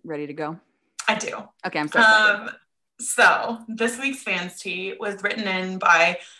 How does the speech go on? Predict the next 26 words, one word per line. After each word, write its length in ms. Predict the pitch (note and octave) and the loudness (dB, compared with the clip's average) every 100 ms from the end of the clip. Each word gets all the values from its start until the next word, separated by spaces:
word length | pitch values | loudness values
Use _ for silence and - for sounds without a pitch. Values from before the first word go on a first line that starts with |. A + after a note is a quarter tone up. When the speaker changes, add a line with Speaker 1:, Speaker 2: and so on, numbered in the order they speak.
| - | -6
Speaker 2:
somebody 400 | - A#3 A#3+ C#4 | 2 6 6 6
who's 120 | C4+ | 6
actually 680 | F#3+ G3 G#3 G3 F#3+ E3+ - | 4 4 0 -2 -2 -4 -10
been 420 | G3 G3 F#3+ F3 - | -4 -2 -2 -8 -14
kind 220 | - G#3 A#3 - _ - | -8 -4 -4 -6 _ -12
of 80 | - | -2
our 180 | F#3+ - | 0 0
only 300 | F3+ F3 C#3 | -2 -4 0
active 460 | E3 F#3 G3 F#3+ | 0 0 -6 -6
<laughs> 60 | - | -4
participant 580 | G3 - - - E4 C4 | -4 -4 -4 2 4 6
in 80 | B3 | 4
the 80 | |
podcast, 480 | B3+ F#3 G3 A#3+ B3+ | 4 2 0 -2 -2
so 60 | - | -2
we 80 | G3+ | -6
really 240 | G3+ A#3+ | -4 -2
appreciate 460 | E3+ D#3+ D#3 C#3+ C3+ | -4 -6 -10 -10 -10
you. 80 | D3+ | -4
Speaker 1:
Um, 300 | A#3+ C4 B3+ B3+ | 0 0 0 -2
love 220 | G#3 F#3 | -2 -4
you. 140 | F#3+ A#3 | -2 -2
He, 200 | A#3+ D#4 | 0 2
oh, 100 | - | 2
you, 200 | - G#3 | 0 -4
quick 280 | G#3 C#4+ C#4+ | -2 -2 -4